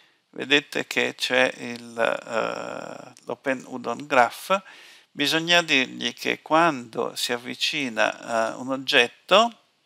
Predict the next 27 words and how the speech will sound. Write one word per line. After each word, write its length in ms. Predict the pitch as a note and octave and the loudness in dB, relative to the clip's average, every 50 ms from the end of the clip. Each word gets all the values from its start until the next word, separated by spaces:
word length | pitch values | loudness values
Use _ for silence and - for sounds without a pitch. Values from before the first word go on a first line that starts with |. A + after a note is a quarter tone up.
| _ _ _ _ _ | _ _ _ _ _
no, 200 | A#2+ A#2 A2 - | 2 2 4 2
l'oggetto 580 | A#2 A#2+ A#2+ A2+ A#2+ A#2 - - _ - B2 | -2 -4 -4 -2 -2 -2 -2 -2 _ -10 -10
questo, 640 | - - C3 A#2 A2 A2 - - - - G3 G3 - - - - - - _ | -4 -2 0 0 0 -2 -4 -4 -2 -2 -2 -2 -4 -10 -20 -20 -20 -20 _
bisognerà 520 | - C3+ C3+ C#3+ C#3+ D3 D3 C3 B2 A#2+ | -10 -6 -4 -2 0 2 4 6 6 6
vedere 460 | A#2+ C3+ D#3 D3 C3+ C3 C3+ D3 E3 - | 4 2 2 4 6 6 6 6 6 2
il 200 | - D3+ D3 D3 | 0 -4 -8 -6
nome 380 | C#3+ C3+ A#2 A#2 A#2+ C3 C#3+ | -2 0 0 0 -2 -4 -8
dell'oggetto 720 | C3+ B2+ B2 D3 F3 F3 D#3+ - A#2+ A2+ - _ _ - C3+ | -8 -6 -6 -6 -6 -4 -2 -2 -2 -2 -4 _ _ -8 -4
se 220 | - - - A2+ | -2 -2 -2 -4
coincide 680 | - - D#3 E3+ F3 - - - - - - - A#2+ - | -4 -6 -8 -8 -6 -6 -6 -6 -6 -6 -4 -4 -4 -4
con 300 | - - - - A2 A2+ | -6 -10 -12 -10 -10 -10
una 240 | B2 A#2+ A#2+ B2+ C3 | -10 -8 -8 -8 -6
certa, 760 | - - - G#2 G#2+ G#2+ - - - _ - A#2 A2+ A2 - - - - - - _ _ _ _ _ | -4 -2 0 0 0 0 -2 -6 -12 _ 4 6 6 6 2 -4 -16 -20 -20 -20 _ _ _ _ _
se 160 | _ - - | _ 0 2
il 140 | A#2 C3 B2+ | 2 2 4
nome 320 | C#3 D#3+ D3+ C3+ A#2+ B2 | 6 6 8 8 6 2
dell'oggetto 500 | A#2 A#2+ A#2+ B2 A#2+ C#3 D#3 D3+ - A#2+ | 0 0 -2 0 0 0 0 0 0 -4
che 60 | A#2 A#2+ | -6 -4
gli 80 | A#2+ | -4
stiamo 280 | - - - B2 B2+ A#2+ | -6 -6 -4 -6 -6 -8
avvicinando 720 | - - C#3 - - E3 C#3+ A2 A#2 A#2 - A#2+ A#2+ - | -10 -8 -8 -6 -6 -4 -2 -2 -2 -2 -4 -8 -10 -10
è 120 | - - C3 | -6 -4 -6
effettivamente 880 | A#2+ - - C3+ - _ - D#3 E3 D#3+ B2+ G2+ G#2+ G#2+ - - C#3 | -6 -4 -8 -12 -10 _ -8 -6 -4 -4 -4 -6 -8 -10 -8 -6 -6
uguale 480 | B2+ - B2+ A#2 A#2 A2 A2 A2 G#2+ A2+ | -6 -6 -8 -10 -10 -10 -8 -8 -8 -10
a 20 | |
qualche 340 | - - A2+ A2+ - - A#2+ | -8 -6 -8 -8 -8 -12 -16
cosa. 420 | - - - - - - - - | -14 -14 -14 -12 -12 -12 -14 -14